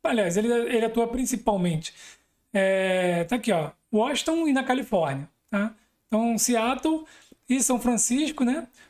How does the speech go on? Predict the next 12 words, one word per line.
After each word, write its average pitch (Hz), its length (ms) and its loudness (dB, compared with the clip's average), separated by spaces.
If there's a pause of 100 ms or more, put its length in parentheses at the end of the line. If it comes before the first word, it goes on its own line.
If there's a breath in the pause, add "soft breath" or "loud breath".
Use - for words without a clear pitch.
Los 196 260 2
Angeles, 208 1040 0 (240)
é, 190 200 2
San 220 200 0
Diego, 180 1300 0
área 208 220 0
de 196 80 -2
Santa 196 220 -2
Bárbara. 202 580 0
Então, 240 180 -2
tem 269 200 0
aqui 254 420 -2